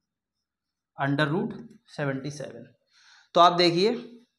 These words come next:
माइनस से माइनस कैंसिल होगा और under root सेवेंटी सेवन से under root सेवेंटी सेवन कैंसिल हो जाएगा। तो आपके पास b की वैल्यू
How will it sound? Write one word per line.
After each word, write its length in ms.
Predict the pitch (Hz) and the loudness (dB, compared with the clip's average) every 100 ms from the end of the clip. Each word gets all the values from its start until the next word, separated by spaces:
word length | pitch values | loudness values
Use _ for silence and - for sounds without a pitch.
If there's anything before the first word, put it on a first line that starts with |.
| _ _ _ _ _ _ _ _ | _ _ _ _ _ _ _ _
माइनस 440 | 135 143 170 190 190 | 2 2 2 -2 -2
से 100 | 208 | -2
माइनस 400 | 156 143 165 156 | 0 2 0 -2
कैंसिल 340 | 170 170 185 | -4 -2 2
होगा 260 | 185 180 214 247 - - _ _ _ - | 4 4 4 2 -10 -20 _ _ _ 0
और 260 | 170 165 117 - - _ _ _ _ _ _ _ - - _ _ _ _ _ _ | 4 4 2 -10 -20 _ _ _ _ _ _ _ -20 -20 _ _ _ _ _ _
under 280 | 147 147 175 | -2 2 2
root 220 | 190 220 | 2 -2
सेवेंटी 480 | 214 170 165 175 185 | -2 -2 0 -2 -2
सेवन 280 | 175 160 160 | -2 -2 -4
से 120 | 160 | -6
under 260 | 175 156 156 | -4 -2 -2
root 240 | 226 - - - _ _ _ _ | -4 -6 -14 -20 _ _ _ _
सेवेंटी 300 | 208 202 190 | 2 2 0
सेवन 240 | 170 147 143 | -2 -2 -2
कैंसिल 300 | 131 117 113 | -4 -6 -10
हो 80 | 107 | -12
जाएगा। 360 | - - - _ _ _ _ _ | -14 -16 -20 _ _ _ _ _
तो 60 | - | -2
आपके 380 | - 170 180 220 | 4 4 2 -2
पास 260 | 202 190 175 139 | 0 0 0 -6
b 120 | 131 190 214 | -4 -4 -4
की 120 | 220 180 | -4 -2
वैल्यू 340 | 143 135 147 | -2 -2 -4